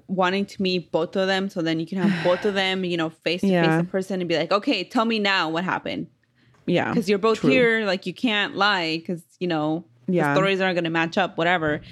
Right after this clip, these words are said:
Speaker 1: But it really feels, okay, so have you heard of the term triangulation?
Speaker 2: No.
Speaker 1: It's like a, like, emotional abusive thing that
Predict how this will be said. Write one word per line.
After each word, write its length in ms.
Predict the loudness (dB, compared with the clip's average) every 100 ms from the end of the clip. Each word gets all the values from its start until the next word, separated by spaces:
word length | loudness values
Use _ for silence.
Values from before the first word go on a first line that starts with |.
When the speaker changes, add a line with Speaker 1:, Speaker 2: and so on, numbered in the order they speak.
| -20 -4
Speaker 1:
But 120 | 0
it 20 |
really 240 | 2 2 2
feels, 240 | 2 2
okay, 240 | 0 0 2
so 160 | 2
have 160 | 2 2
you 60 | 2
heard 80 | 2
of 60 |
the 80 | 0
term 240 | 0 0
triangulation? 1000 | 0 0 0 2 2 0 0 0 2 0 -2
Speaker 2:
No. 520 | 2 4 4 2 0 -2
Speaker 1:
It's 120 | -2
like 140 | 0 2
a, 600 | 2 4 4 2 2 0
like, 180 | 0 0
emotional 760 | 0 2 0 0 0 2 2 2
abusive 640 | 0 0 0 0 0 -4 _ _ _ _ _ _ _
thing 560 | -2 0 0 2 0 2
that 600 | 2 4 4 2 0 -6